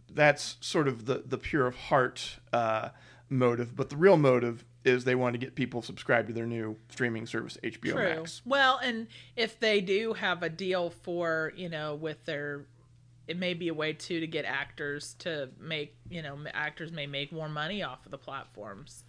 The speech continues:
Speaker 2: Who
Speaker 1: But
Speaker 2: knows? I don't know.
Speaker 1: But I, I know that the director was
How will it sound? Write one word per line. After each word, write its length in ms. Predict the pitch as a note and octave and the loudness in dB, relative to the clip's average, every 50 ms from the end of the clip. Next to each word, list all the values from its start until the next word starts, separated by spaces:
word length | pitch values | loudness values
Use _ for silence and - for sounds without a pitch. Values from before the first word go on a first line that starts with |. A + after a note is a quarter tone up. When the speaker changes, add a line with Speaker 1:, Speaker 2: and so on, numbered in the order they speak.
| - - - - - - - - - - - - - - - | -20 -20 -20 -20 -20 -20 -20 -20 -20 -20 -20 -20 -20 -10 -8
Speaker 2:
Who 180 | C#3 C3+ G3+ F#3 | -6 -4 -4 -4
Speaker 1:
But 60 | F#3+ | -2
Speaker 2:
knows? 380 | F3 D#3 D#3 D3+ D3 C#3+ D3 - | -2 0 0 0 -2 -2 -6 -6
I 200 | - C#3+ D#3 E3 | -2 -2 0 0
don't 180 | D#3+ D3+ D3+ | 0 -2 -4
know. 340 | D3+ D3 D3+ D3+ C#3 C3+ D3 - - - - - - | -8 -8 -10 -10 -10 -12 -16 -18 -20 -20 -20 -8 0
Speaker 1:
But 140 | D3+ D3 C#3 | 2 4 4
I, 80 | C#3 - | 4 6
I 120 | - D3 C#3+ | 6 6 6
know 260 | C#3+ D3+ E3+ F3+ E3+ | 8 8 8 8 8
that 160 | D3 C#3 - | 6 2 0
the 80 | - B2+ | -2 -2
director 680 | A2 B2+ B2 B2+ B2+ B2+ B2+ B2 A#2+ A2+ G#2+ G#2+ A2+ A#2 - - - - - - | 0 2 4 6 6 6 6 4 0 0 0 0 -2 -4 -10 -18 -20 -20 -12 -6
was 560 | B2+ B2 A#2 A2+ A2 A2 A2 B2+ - - | -2 0 0 0 0 -2 -4 -6 -8 -10